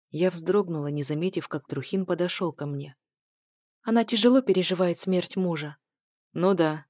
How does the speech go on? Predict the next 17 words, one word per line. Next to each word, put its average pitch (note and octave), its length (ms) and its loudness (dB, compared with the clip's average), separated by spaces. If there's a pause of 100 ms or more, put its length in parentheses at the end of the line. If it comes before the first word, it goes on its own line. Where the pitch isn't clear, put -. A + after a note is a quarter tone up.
я G3 240 2
бы A3+ 120 4
на A3 80 4
её A3 200 6
месте G3+ 320 4
танцевал». G3+ 640 2 (720)
«Не A#3+ 100 6
нужно F3 360 2
так E3+ 160 -4
говорить, E3 520 0 (180)
не G#3 140 2
сейчас A3+ 420 0
и G#3+ 60 4
не G#3 140 6
здесь», D#3+ 440 0 (220)
ответила D3+ 480 -2
я. C#3+ 300 -4